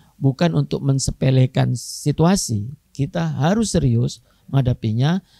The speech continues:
tapi juga tidak ter-, tidak harus terlalu panik melihat, apa, eh, data-data yang ada. Nah, saya banyak sekali berkembang nih, ya, jahe susah didapat, ya,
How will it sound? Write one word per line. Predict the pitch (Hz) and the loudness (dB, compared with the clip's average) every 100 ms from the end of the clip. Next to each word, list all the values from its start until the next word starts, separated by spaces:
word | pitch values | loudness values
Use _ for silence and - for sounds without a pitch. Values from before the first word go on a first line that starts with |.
| _ | _
tapi | 139 135 156 | -2 2 2
juga | 127 123 123 | 4 2 2
tidak | 135 117 127 | 0 0 -2
ter-, | 139 123 | -4 -2
tidak | 120 117 117 123 | -2 -2 0 0
harus | 127 - | 0 -2
terlalu | - 120 120 | -2 0 0
panik | 120 147 156 131 - | 2 0 2 2 0
melihat, | - 107 110 107 _ _ _ _ | -4 0 2 0 _ _ _ _
apa, | - - 147 220 294 _ | -8 -2 0 0 -6 _
eh, | 127 123 117 | -4 -4 0
data-data | 117 110 113 98 98 - | 0 0 0 -2 -2 0
yang | 113 101 104 | 0 0 -2
ada. | 104 101 95 98 - _ _ _ | -2 -2 -4 -10 -16 _ _ _
Nah, | 139 120 _ _ _ _ _ | -2 -2 _ _ _ _ _
saya | 156 170 202 214 - | 4 6 4 2 0
banyak | 170 190 | 0 0
sekali | 180 226 214 | 0 0 2
berkembang | 190 196 190 185 | 0 -2 -2 0
nih, | 175 151 139 | 0 -2 -2
ya, | 139 139 | -2 -2
jahe | 127 143 139 170 | 2 2 4 2
susah | 156 156 165 | -2 -6 -4
didapat, | 151 143 143 135 - 156 139 139 | -2 -2 -2 -4 -4 -2 -2 -2
ya, | 143 185 | -2 -6